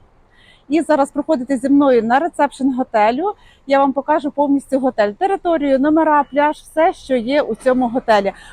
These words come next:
А ви напишіть, будь ласка, в коментарі відгук, чи ви відпочивали в даному готелі, як вам цей готель, чи сподобався, чи ні.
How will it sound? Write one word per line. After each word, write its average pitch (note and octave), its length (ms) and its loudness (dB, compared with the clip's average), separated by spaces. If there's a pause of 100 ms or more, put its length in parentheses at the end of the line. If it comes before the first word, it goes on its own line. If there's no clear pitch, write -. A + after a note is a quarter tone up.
А C4+ 100 2
ви F4 100 0
напишіть, D#4+ 380 -4
будь C4+ 140 -4
ласка, C4 300 2
в - 80 -6
коментарі D#4+ 580 2
відгук, C4 580 0 (360)
чи D4+ 100 -4
ви D#4+ 120 0
відпочивали C4+ 640 0
в A3 60 -6
даному C4 360 4
готелі, E4 400 2
як D4+ 180 0
вам D4+ 140 2
цей C#4+ 180 2
готель, A#3+ 280 0
чи A#3+ 100 -14
сподобався, C#4 580 -2
чи F4 180 -8
ні. G#3 220 -4